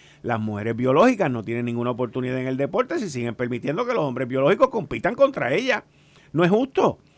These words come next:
Vive como quieras vivir, pero en cuanto a los deportes no estoy de acuerdo con lo que está pasando". Y, y, y el caso que yo te estaba hablando de, del, del camerino con el equipo de natación fue el que, lo, cu-, lo que ocurrió esta semana con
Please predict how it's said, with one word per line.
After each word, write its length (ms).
Vive 320
como 200
quieras 280
vivir, 460
pero 180
en 60
cuanto 300
a 40
los 120
deportes 440
no 160
estoy 260
de 80
acuerdo 420
con 140
lo 80
que 60
está 200
pasando". 580
Y, 280
y, 260
y 140
el 160
caso 320
que 100
yo 100
te 80
estaba 300
hablando 680
de, 600
del, 420
del 200
camerino 840
con 200
el 60
equipo 360
de 60
natación 680
fue 300
el 120
que, 260
lo, 160
cu-, 200
lo 180
que 60
ocurrió 320
esta 160
semana 420
con 320